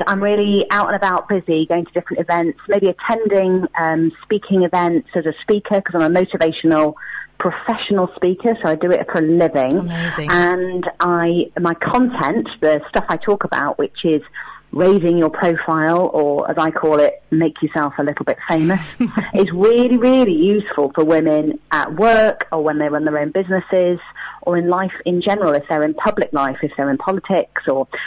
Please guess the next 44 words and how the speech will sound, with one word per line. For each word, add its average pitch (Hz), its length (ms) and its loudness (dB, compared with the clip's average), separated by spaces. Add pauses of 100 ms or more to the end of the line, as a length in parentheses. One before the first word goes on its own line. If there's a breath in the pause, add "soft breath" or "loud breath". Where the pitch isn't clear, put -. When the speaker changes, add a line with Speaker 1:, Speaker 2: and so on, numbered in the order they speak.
Speaker 1:
anything. - 380 2
It's 180 140 -2
just 220 180 -2
really 240 300 4
good 196 240 2
to 165 100 -6
be 165 80 2
able 160 160 2
to - 160 -10
confidently 147 1040 0 (460 loud breath)
stand 190 300 0
out 160 300 2
a 165 40 0
little 156 200 -2
bit 151 140 0
more 156 180 2
in 151 60 -2
the 151 60 -2
crowd. 156 440 0
And 156 120 2
I 160 40 -2
think 208 240 -2
often 180 260 -4
we 165 120 2
get 165 180 0
a 160 40 -4
bit 165 200 0 (300 loud breath)
lambasted 185 720 -2
for 156 80 -6
that 139 220 -2
as 147 100 -8
women. 156 320 0
We 160 60 0
get 156 180 -4 (100)
told 202 220 2
off, 185 200 0
we 165 60 -4
get - 160 -4
trolled, 175 460 0
we're 160 80 0
worried 190 340 0
that 170 100 -2
we're 170 80 -4
gonna 175 220 0